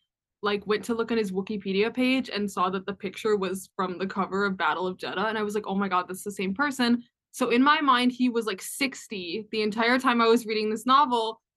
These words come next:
and then I, and then I ra-, found that out, and I had to go back and be like, "Wait, he's, like, forty.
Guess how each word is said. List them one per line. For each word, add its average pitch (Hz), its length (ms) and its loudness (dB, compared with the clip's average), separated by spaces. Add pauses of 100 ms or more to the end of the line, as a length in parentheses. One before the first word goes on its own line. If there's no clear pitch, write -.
(200)
and 254 180 6
then 262 140 4
I, 254 120 4
and 254 140 6
then 254 100 6
I 254 260 4
ra-, 240 300 2 (140)
found 247 240 -2
that 254 140 0
out, 214 200 2
and 220 60 -4
I 220 40 -8
had 233 80 -4
to 233 60 -6
go 226 100 -6
back 214 260 0
and 220 60 -10
be 208 60 -2
like, 196 180 -8
"Wait, 170 260 -8
he's, 262 280 2
like, 381 160 0 (760)
forty. 196 640 -2